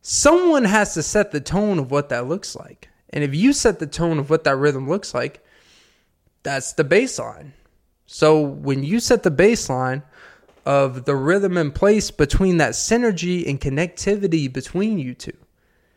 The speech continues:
then that's really what the real rhythm is. That is pretty good.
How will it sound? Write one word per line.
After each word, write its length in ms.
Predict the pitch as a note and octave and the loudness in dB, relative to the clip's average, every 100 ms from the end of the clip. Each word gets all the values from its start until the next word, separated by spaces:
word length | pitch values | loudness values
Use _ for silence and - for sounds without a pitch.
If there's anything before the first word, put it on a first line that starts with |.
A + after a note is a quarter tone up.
| _ _ _ _ _ - | _ _ _ _ _ -4
then 340 | C3+ E3 C4 - _ _ _ _ _ - | 0 2 0 -8 _ _ _ _ _ -12
that's 360 | B2+ A#2+ - - | -8 -6 -8 2
really 480 | F#3 A#3+ D3 D3+ - - | 4 4 4 0 -6 -8
what 280 | C3 C3 | -4 -2
the 60 | C3 | 0
real 260 | C3+ C#3+ C3 | 4 4 4
rhythm 360 | E3 F3 - - | 0 -2 -8 -20
is. 240 | - - - _ _ _ _ _ _ - - _ _ _ _ _ _ _ _ _ _ _ _ _ _ _ _ _ _ _ | -20 -20 -20 _ _ _ _ _ _ -20 -20 _ _ _ _ _ _ _ _ _ _ _ _ _ _ _ _ _ _ _
That 260 | - A#3 D3 | -12 -8 -8
is 120 | B2+ | -10
pretty 300 | D3 C#3 C#3 | -8 -8 -6
good. 340 | E3 G3+ F#3 | -6 -6 -8